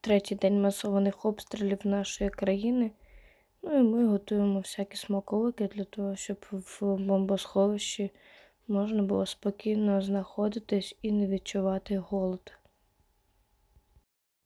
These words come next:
Замість хлібу сьогодні приготую пампушки до борщу.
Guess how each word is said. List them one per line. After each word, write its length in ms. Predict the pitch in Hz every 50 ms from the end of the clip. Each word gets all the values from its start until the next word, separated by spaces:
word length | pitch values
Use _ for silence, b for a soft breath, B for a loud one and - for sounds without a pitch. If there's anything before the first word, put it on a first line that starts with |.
| _ _ _ _ -
Замість 440 | 240 220 214 214 208 214 208 - -
хлібу 320 | - - 302 294 247 226
сьогодні 440 | 202 - - 208 202 214 220 226 214
приготую 600 | 208 - 214 190 185 190 - - - 196 196 196 190
пампушки 800 | - - 202 190 190 - - 202 190 180 - - - - 196 185 _ _ _ _ _ _ -
до 340 | 214 190 185 - 196 208 214
борщу. 680 | 214 208 202 196 196 - - - - 202 185 180